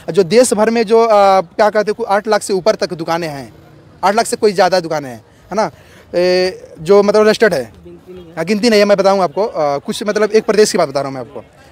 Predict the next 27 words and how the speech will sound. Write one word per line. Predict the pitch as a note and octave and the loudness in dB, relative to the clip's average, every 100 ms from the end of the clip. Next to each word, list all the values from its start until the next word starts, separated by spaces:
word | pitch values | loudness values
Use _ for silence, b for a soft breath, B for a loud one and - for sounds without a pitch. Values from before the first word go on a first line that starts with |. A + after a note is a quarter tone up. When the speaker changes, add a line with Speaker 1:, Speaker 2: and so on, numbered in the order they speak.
| b | b
Speaker 1:
मुझे, | D#3+ F#3 | -4 0
अ, | F3 | 2
यहाँ | E3+ F3+ E3+ | 0 0 0
तक, | F#3+ - | -2 -2
अ, | E3 | -4
मतलब | D#3+ E3 E3 | 0 -2 0
अभी | E3+ F#3 - - | -2 -4 -6 -8
confirm | F3+ G3 | -4 -2
नहीं | F#3 | -2
हो | |
पा | C#3 | -2
रहा, | D3 | -4
इसलिए | D#3+ E3+ | -4 -6
मैं | D#3 | -6
नहीं | |
बता | C#3+ | -8
पा | B2 | -8
रहा | B2 | -12
हूँ। | F#3+ _ - - - - - - B B B - | -12 _ -20 -20 -20 -20 -20 -20 B B B 0
तो | A3 A#3+ - | 4 4 2
वो | B3 | -4
दुकानें | A3+ B3+ C4+ | -2 0 0
तो | B3+ | 2
बंद | D4 | 0
हो | C#4 | 2
जाएंगी | B3 G#3+ | 2 0
ना। | C4+ A3+ | -4 -8